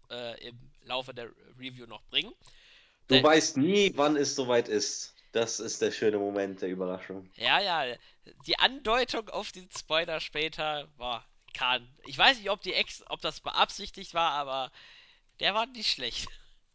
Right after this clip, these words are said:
Speaker 1: Ja.
Speaker 2: Was? Was hab ich gemacht? <laughs> Ich hab's gar nicht mitbekommen, dass ich irgendwas jetzt gesagt hab. Ach so!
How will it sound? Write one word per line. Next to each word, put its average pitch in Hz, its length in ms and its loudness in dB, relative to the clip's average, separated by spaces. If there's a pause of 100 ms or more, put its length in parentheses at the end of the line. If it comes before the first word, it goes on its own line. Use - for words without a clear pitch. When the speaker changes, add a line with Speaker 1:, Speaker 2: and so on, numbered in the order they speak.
(440)
Speaker 1:
Ja. 131 220 0 (320)
Speaker 2:
Was? 175 260 4
Was - 120 2
hab 175 120 2
ich - 60 -12
gemacht? - 500 2 (400)
<laughs> - 0 - (1400)
Ich - 180 2
hab's 208 160 6
gar 175 120 8
nicht 156 160 0
mitbekommen, 165 400 2
dass 139 100 0
ich 143 60 -6
irgendwas 143 280 6
jetzt 135 180 -2
gesagt 143 360 0
hab. 120 160 4 (260)
Ach 147 200 4
so! 226 380 10